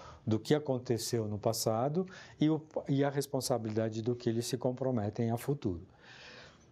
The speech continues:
Ah, no sistema, ah, de proteção da escola, esse método é extremamente útil,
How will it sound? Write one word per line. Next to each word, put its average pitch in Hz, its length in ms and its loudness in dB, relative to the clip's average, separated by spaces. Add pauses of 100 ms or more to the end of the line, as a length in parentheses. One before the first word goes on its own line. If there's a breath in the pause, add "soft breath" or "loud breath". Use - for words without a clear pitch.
(120)
Ah, 131 540 2 (400)
no 170 180 4
sistema, 127 840 0 (260)
ah, 107 380 0
de 120 100 0
proteção 117 520 0
da 101 100 2
escola, 117 720 2
esse 185 340 2
método 135 460 2
é 120 60 4
extremamente 127 680 0
útil, 117 400 0